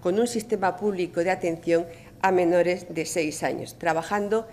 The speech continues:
en un decreto que muy pronto empezará también su circuito para ser aprobado.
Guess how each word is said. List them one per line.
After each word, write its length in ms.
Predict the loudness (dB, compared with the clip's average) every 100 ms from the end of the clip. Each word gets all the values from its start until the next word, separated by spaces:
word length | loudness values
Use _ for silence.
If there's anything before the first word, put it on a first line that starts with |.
| -18 -6
en 160 | 0 4
un 120 | 4
decreto 600 | 2 2 0 0 -2 -2
que 120 | -2
muy 160 | 0 0
pronto 600 | 0 2 2 0 -4 -4 -6
empezará 500 | -4 -4 0 2 2
también 420 | 0 2 2 2 -4 -20 -20 -8
su 180 | -2 0
circuito 600 | 0 -2 -2 -2 -2 2
para 200 | 2 2
ser 200 | 2 0
aprobado. 520 | 2 0 2 0 -4